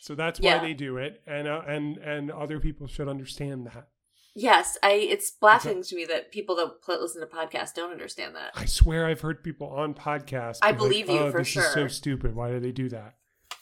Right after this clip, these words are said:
Speaker 1: Next topic, please.
Speaker 2: <laughs> Okay, this one is not your handwriting. Oh, it's from Park.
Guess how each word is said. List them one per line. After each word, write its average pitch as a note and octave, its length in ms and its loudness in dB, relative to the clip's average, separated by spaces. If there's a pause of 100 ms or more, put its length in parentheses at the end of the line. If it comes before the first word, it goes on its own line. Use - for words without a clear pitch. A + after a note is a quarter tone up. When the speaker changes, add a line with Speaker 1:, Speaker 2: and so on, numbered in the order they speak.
(880)
Speaker 1:
Next E3+ 280 0
topic, E3+ 380 0
please. B2+ 600 -4
Speaker 2:
<laughs> - 40 -20 (3250)
Okay, - 420 -10 (280)
this C4+ 240 -8
one D4+ 360 -2 (1160)
is G3 160 -8
not G3+ 240 6
your G#3 120 -2
handwriting. F3 760 -8 (880)
Oh, A#3 140 8
it's - 160 0
from B3 180 -4
Park. - 280 2